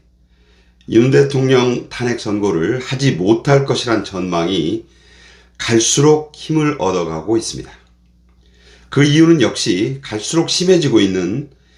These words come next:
이재명 민주당의 닥달과 문형배의 알 수 없는 묵묵부답에서 찾을 수 있습니다. 초시계까지 동원하는 등 변론 과정 내내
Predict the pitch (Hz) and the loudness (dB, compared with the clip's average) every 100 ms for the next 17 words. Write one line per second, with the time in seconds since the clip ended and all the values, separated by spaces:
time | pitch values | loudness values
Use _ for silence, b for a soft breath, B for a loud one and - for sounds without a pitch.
0 | b b b 104 139 143 160 160 156 147 | b b b -2 0 4 4 4 4 2
1 | 104 98 98 95 95 - - - 135 117 | -2 -4 -6 -4 -6 -8 -14 -2 2 2
2 | - - - _ _ _ _ _ - 98 | 2 -2 -6 _ _ _ _ _ -8 -2
3 | 117 113 101 104 85 95 127 - 92 113 | 2 4 4 2 2 -2 -6 -6 0 0
4 | 117 - - 139 - 104 110 131 165 143 | 0 -4 -4 -2 -2 -2 0 2 2 0
5 | B B B B 110 147 156 151 - 101 | B B B B 2 4 4 2 -4 -2
6 | 110 107 87 85 78 104 110 _ - 117 | 0 0 -2 -6 -8 -8 -10 _ -12 -6
7 | 117 101 - 131 - - 67 - - _ | -4 -4 -6 -6 -6 -6 -8 -12 -20 _
8 | _ _ _ _ _ _ _ B B B | _ _ _ _ _ _ _ B B B
9 | B B B B - 190 190 214 214 208 | B B B B 0 2 4 2 2 2
10 | 165 147 120 104 101 95 98 95 82 101 | 2 2 0 0 0 0 -2 -4 -6 -6
11 | 107 101 110 107 101 98 104 85 82 95 | -2 2 4 4 2 0 -2 0 0 4
12 | 110 120 147 151 | 4 4 2 0